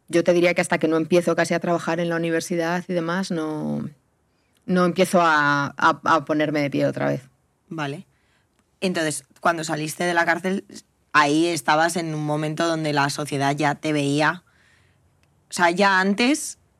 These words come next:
Speaker 2: mucha gente podría haber juzgado tu persona como, "Guau,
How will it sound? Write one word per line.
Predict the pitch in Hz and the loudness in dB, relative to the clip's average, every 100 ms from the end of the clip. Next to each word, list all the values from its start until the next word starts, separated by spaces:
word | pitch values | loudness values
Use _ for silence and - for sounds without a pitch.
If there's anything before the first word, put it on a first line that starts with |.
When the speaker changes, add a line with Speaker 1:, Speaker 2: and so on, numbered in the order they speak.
| _ - | _ -8
Speaker 2:
mucha | 175 175 196 170 | -4 -2 0 0
gente | 160 165 180 208 - - | 0 -2 0 0 0 -8
podría | - 151 151 147 | -4 0 2 2
haber | 156 147 | 0 -2
juzgado | - 151 143 139 156 156 | -4 -4 2 4 4 -2
tu | 156 147 147 143 135 135 131 139 135 | 0 0 0 0 -2 -2 -2 -4 0
persona | 151 139 151 147 180 | -2 0 0 2 2
como, | 180 151 131 | 0 -2 -4
"Guau, | 180 - - | -2 -2 -4